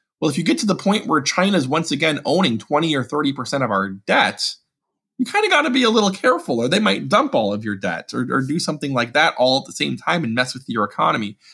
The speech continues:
So there is a sovereignty issue that kinda balances out the economic positive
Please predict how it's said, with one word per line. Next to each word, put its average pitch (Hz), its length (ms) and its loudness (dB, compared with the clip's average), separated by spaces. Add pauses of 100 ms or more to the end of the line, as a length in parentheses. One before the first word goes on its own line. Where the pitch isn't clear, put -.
(140)
So 190 140 -2
there 196 160 2
is 294 100 0
a 233 60 2
sovereignty 180 720 0
issue 90 460 -4 (440)
that 160 160 0
kinda 165 300 0
balances 160 720 2
out 143 400 2 (240)
the 160 120 2
economic 156 640 0
positive 104 760 -2